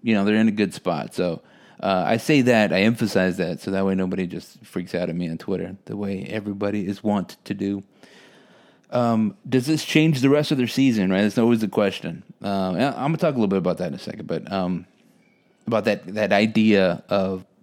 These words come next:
rating everything by its, uh, by, like, the next thing. All right, cool, we won, but what does that mean? Um, you know, I just kind of been thinking about this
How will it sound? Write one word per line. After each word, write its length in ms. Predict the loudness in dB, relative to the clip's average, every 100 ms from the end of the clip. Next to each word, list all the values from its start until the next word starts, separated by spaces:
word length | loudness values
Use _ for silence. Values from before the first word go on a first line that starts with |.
| _ -20 _
rating 560 | 0 2 4 4 4 4
everything 720 | 2 0 0 0 0 -2 -4 -10
by 160 | -6 -4
its, 320 | -4 -6 -6
uh, 320 | -6 -4 -8 -10 _ _ _ _ _ _ _ _
by, 220 | -4 0 2
like, 260 | 0 2
the 120 | 4
next 260 | 4 4 0
thing. 320 | -4 -4 -4
All 80 | -2
right, 160 | -2 2
cool, 200 | 2 4
we 120 | 4
won, 360 | 4 4 2 0
but 100 | 2
what 220 | 4 4
does 140 | 4
that 200 | 4 4
mean? 480 | 2 2 2 0 -6 -18 -4
Um, 640 | -2 0 0 0 0 -2
you 100 | 0
know, 80 | 2
I 40 | 0
just 180 | 0
kind 120 | 0 2
of 40 |
been 120 | 2
thinking 160 | 2 2
about 200 | 2 2
this 340 | 0 -4 -10